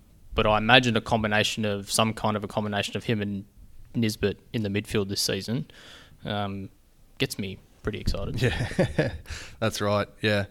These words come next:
Speaker 2: yeah, exactly. And I mean, they're both, they're both very creative players, um, both Nizzy and, um, and Ollie, and not, not afraid of shying away from, from doing the, um, the dirty work
Speaker 1: I was
Speaker 2: either.
Speaker 1: about to say that they're, they're both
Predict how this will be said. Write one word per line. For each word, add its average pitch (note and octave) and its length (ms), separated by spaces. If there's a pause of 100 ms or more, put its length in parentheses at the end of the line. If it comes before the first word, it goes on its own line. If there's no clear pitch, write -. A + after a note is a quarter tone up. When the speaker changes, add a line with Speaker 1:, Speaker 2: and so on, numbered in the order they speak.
(220)
Speaker 2:
yeah, G#2+ 160
exactly. G#2 640 (320)
And G2+ 240
I - 20
mean, A2 160
they're A2+ 100
both, A2+ 320
they're A2+ 120
both A#2+ 240
very B2 180
creative G#2+ 380
players, G#2+ 500 (100)
um, G2+ 360
both G2 220
Nizzy G2+ 360
and, G2 320
um, G2 240
and F#2+ 180
Ollie, G2 240
and G#2 120
not, - 260
not A2 180
afraid G2+ 300
of F#2+ 100
shying G2 280
away F#2+ 220
from, F#2+ 500
from G2 200
doing G2 240
the, G2 200
um, F#2+ 240 (480)
the B2 60
dirty G#2 240
work G2+ 240
Speaker 1:
I - 20
was G#2+ 100
Speaker 2:
either. D#3 100
Speaker 1:
about D3+ 80
to - 40
say C#3 160
that B2 260
they're, C3+ 160
they're B2 140
both C#3+ 360